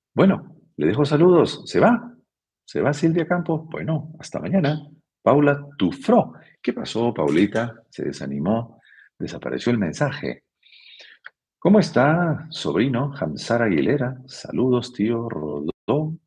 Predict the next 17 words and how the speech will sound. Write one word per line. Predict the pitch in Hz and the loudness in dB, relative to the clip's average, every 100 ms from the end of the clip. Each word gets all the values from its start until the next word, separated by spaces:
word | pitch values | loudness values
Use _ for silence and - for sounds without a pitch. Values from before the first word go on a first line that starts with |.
| _ _ _ _ _ _ _ _ _ - | _ _ _ _ _ _ _ _ _ -12
Rodolfo | 69 78 139 147 - - - 113 123 131 | -2 2 2 0 -8 -8 -2 -2 -2 0
Lol. | 104 123 80 69 - _ - - 494 _ | 2 4 2 -2 -10 _ -20 -18 -18 _
<laughs> | - - 127 - - - - - - - - - _ _ _ _ _ _ _ _ _ _ _ _ _ _ _ - - - - _ _ _ _ _ _ _ _ _ _ _ _ _ - _ _ _ _ _ _ _ | -16 -10 -10 -10 -18 -14 -12 -12 -12 -14 -16 -18 _ _ _ _ _ _ _ _ _ _ _ _ _ _ _ -14 -12 -12 -16 _ _ _ _ _ _ _ _ _ _ _ _ _ -20 _ _ _ _ _ _ _
Ah, | 104 110 | 2 4
no, | 73 | 2
aquí | 60 - | -2 -4
está | 104 101 | -2 -2
Paula. | - 60 60 - | -2 -2 -4 -10
Dice, | - 87 - - - | -6 -6 -6 -14 -4
"Una | 117 147 | -2 0
persona | 143 - 127 127 | 0 0 -2 -4
que | 113 | -4
conocí | 85 67 67 - 101 | -4 -4 -6 0 0
hace | 87 - 69 | 0 -4 -6
ocho | 73 - | -6 -4
años | 82 80 82 73 | -6 -4 -6 -8
volvió. | 60 64 82 - | -10 -4 -4 -6